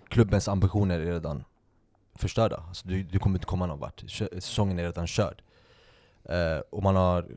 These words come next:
fortfarande den, den tränaren som kan vara anledningen varför säsongen är körd. Och man vill få bort honom. Och för det mesta så brukar det vara så, men den här tränaren har en match till eller två matcher på sig. Förlorar han de matcherna så får han sparken.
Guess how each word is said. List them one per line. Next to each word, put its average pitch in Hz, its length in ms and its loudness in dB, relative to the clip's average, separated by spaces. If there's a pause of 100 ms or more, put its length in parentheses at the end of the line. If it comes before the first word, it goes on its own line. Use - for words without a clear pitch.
(160)
fortfarande 101 460 2
den, 85 160 -4
den 92 180 2
tränaren 82 540 -2
som 80 220 -6
kan 90 240 -2
vara 80 160 0
anledningen 87 360 -2
varför 82 480 -6
säsongen 87 420 -2
är 117 140 2
körd. - 360 -4
Och - 280 -20
man 92 120 2
vill 90 80 0
få - 100 -8
bort 113 240 6
honom. 104 320 2 (640)
Och - 320 -4
för - 180 -2
det 101 60 4
mesta 123 420 2 (180)
så - 180 -10
brukar 95 220 -2
det 90 40 0
vara 92 120 0
så, 82 180 -6
men 85 260 -6
den 98 100 4
här 104 120 10
tränaren 85 420 0
har 78 280 -2 (160)
en 92 140 0
match 80 220 -6
till 87 160 -2
eller 87 140 -2
två 101 180 2
matcher 85 260 0
på 95 180 0
sig. - 260 -8 (260)
Förlorar 104 340 4
han 92 120 2
de 104 140 8
matcherna 80 380 -2
så 85 260 -2 (240)
får - 140 -10
han 80 100 -4
sparken. - 380 -4